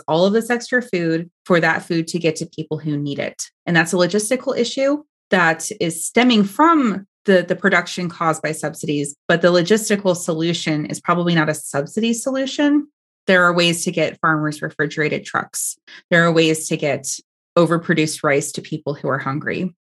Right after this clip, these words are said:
We can make that happen. We could be a lot more like Europe. But I think the big problem I have with subsidies is that it is perpetuating a myth that the United States is a capitalist society when it really isn't. This is a socialist program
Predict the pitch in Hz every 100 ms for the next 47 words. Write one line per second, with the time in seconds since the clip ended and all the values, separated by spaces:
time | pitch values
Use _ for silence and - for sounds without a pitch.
0 | _ 208 202 180 160 139 139 120 - -
1 | 170 _ _ _ 214 214 196 180 170 160
2 | 147 139 139 - - - _ _ _ -
3 | _ 233 240 302 381 381 214 190 196 214
4 | 214 220 226 208 220 220 208 208 202 -
5 | 214 214 214 - - 196 175 180 165 165
6 | - - - 196 - 196 196 196 202 208
7 | 233 254 240 220 214 - 170 160 170 -
8 | _ 165 156 - _ 185 175 160 160 -
9 | 160 160 - 156 156 - 151 - 156 151
10 | - 160 - 147 151 160 160 170 - 175
11 | 165 - 220 240 220 147 139 - 165 -
12 | - _ - - 190 285 302 302 190 170
13 | - 160 156 - - _ 247 285 147 151
14 | 170 175